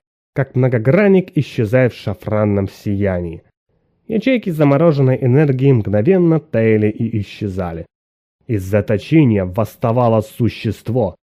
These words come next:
что прежде было заперто в своей клетке. Сорокафутовой башней из голубого,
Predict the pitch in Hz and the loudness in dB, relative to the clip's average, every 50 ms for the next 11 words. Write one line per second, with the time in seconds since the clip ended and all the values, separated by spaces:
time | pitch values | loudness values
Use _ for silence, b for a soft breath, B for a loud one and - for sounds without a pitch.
0 | _ _ _ _ _ - - - 107 - 127 143 160 156 107 98 113 95 101 110 | _ _ _ _ _ -14 -4 -4 -4 0 2 2 2 2 2 0 -2 -2 0 0
1 | 107 107 101 95 98 120 123 120 - 101 - - - 98 - - - 107 101 101 | 0 0 -2 -2 -2 -2 -2 0 -2 -4 -6 -6 -10 -10 -10 -6 -4 -2 0 0
2 | 104 101 98 - - 107 104 101 95 87 - - - - - - _ _ _ _ | 0 -2 -4 -4 -4 -4 -2 -2 -2 -4 -6 -10 -16 -16 -16 -16 _ _ _ _
3 | _ _ _ _ _ _ _ _ - - 120 131 131 131 156 139 - 180 170 165 | _ _ _ _ _ _ _ _ -4 -2 0 0 0 -2 -4 -6 -4 -6 -2 0
4 | 151 131 127 117 110 101 101 120 143 156 127 - - - 104 101 - - 117 104 | 2 2 2 0 0 -2 -4 -2 -2 -2 -2 -4 -4 -6 -6 -6 -4 -6 -6 -6
5 | 101 104 123 117 110 113 104 101 127 147 - 104 92 85 | -4 -2 0 0 0 0 0 4 4 4 4 4 0 -6